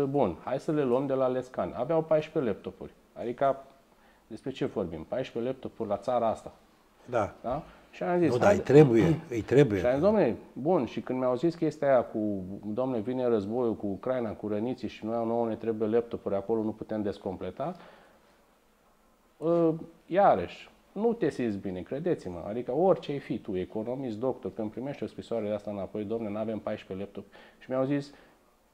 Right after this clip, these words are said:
Speaker 1: „Păi dacă vi le dăm voie și, vouă și nu se pot cumpăra laptopuri conform legii.” Cum o să facem noi rost de ele dacă avem nevoie? Ceea ce e un punct de vedere,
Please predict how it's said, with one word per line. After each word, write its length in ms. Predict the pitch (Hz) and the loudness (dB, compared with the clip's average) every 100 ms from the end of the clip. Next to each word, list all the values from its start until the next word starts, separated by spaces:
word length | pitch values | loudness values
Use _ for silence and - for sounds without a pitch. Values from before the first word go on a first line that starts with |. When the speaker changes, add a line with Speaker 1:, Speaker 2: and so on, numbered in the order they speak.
| _ | _
Speaker 1:
„Păi 240 | 110 107 | -2 -2
dacă 340 | 98 104 104 113 | 0 0 2 0
vi 180 | 101 104 | -2 -2
le 160 | 104 | -2
dăm 320 | 101 117 113 | 0 0 0
voie 400 | 104 107 117 110 | 0 2 4 4
și, 180 | 107 - 101 95 | 0 -6 -14 -2
vouă 280 | 117 110 | 2 2
și 160 | 101 - | 0 -4
nu 120 | 110 | -8
se 140 | 113 107 | -6 -8
pot 260 | - 107 | -6 -6
cumpăra 480 | - 104 95 107 107 | -6 -12 -6 -4 -2
laptopuri 560 | 104 104 - 95 98 95 | -2 -4 -8 -10 -10 -10
conform 520 | 104 95 - 101 95 | -10 -8 -8 -8 -6
legii.” 400 | 101 92 85 76 - _ _ _ _ _ _ _ _ _ _ _ - | -6 -6 -8 -18 -20 _ _ _ _ _ _ _ _ _ _ _ -4
Cum 160 | 156 170 | 2 4
o 80 | |
să 120 | 165 156 | 4 2
facem 360 | 156 151 160 | 2 2 2
noi 200 | 170 202 | 2 4
rost 220 | 190 139 | 4 4
de 100 | 104 | 2
ele 260 | 95 87 80 | 0 -2 -6
dacă 280 | 85 85 90 | -8 -8 -8
avem 220 | 85 80 | -8 -10
nevoie? 280 | 76 76 67 _ _ _ _ _ _ _ _ _ _ _ _ _ _ _ _ _ | -12 -14 -18 _ _ _ _ _ _ _ _ _ _ _ _ _ _ _ _ _
Ceea 280 | 110 120 | -4 -2
ce 120 | 151 131 | -2 -2
e 60 | |
un 80 | 120 | -2
punct 240 | - 139 | -2 -4
de 60 | 139 | -2
vedere, 600 | 110 95 107 135 160 170 | -4 -4 -2 0 0 0